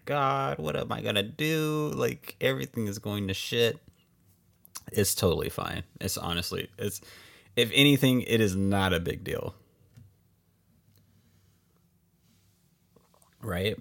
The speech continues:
Because college, colleges, I would say ninety percent of colleges, it's seventy percent of what you learn outside of the classroom, not in the class.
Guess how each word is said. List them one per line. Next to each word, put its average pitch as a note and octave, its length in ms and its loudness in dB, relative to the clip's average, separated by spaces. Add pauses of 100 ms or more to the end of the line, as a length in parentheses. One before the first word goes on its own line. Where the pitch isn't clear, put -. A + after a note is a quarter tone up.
Because G2 360 4
college, G#2+ 680 2 (640)
colleges, G2 800 2 (520)
I G2 100 4
would G#2 100 6
say G2+ 160 6
ninety G2 320 2
percent G2+ 380 0
of G2 100 -4
colleges, E2 640 -2 (1300)
it's G2+ 180 2
seventy B2 360 6
percent G2+ 420 2
of F2+ 100 4
what G2+ 220 4
you G#2+ 80 4
learn G2 240 4
outside G2+ 540 2
of E2 100 0
the E2 80 -2
classroom, D#2 640 -6 (180)
not F#2+ 180 2
in G#2 140 4
the D2+ 80 -2
class. C#2+ 480 -4